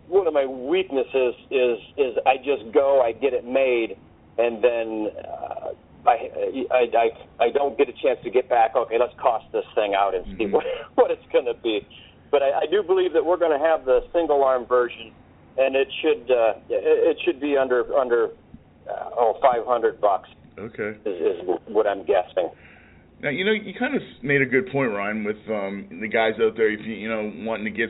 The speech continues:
Speaker 2: something built, uh, even, like, a handle. I mean, you are in the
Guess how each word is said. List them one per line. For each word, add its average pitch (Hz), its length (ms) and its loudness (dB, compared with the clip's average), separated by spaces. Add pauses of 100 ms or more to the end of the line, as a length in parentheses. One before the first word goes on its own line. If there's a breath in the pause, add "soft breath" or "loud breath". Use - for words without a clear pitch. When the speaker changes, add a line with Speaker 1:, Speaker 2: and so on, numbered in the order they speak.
Speaker 2:
something 104 260 -4
built, 104 440 0
uh, 101 180 -2
even, 113 340 -6
like, 107 200 -2
a 101 120 -2
handle. 104 800 -4
I 101 60 -8
mean, 101 400 -10 (760 loud breath)
you 147 340 2
are 123 180 10
in 131 140 0
the 113 80 -4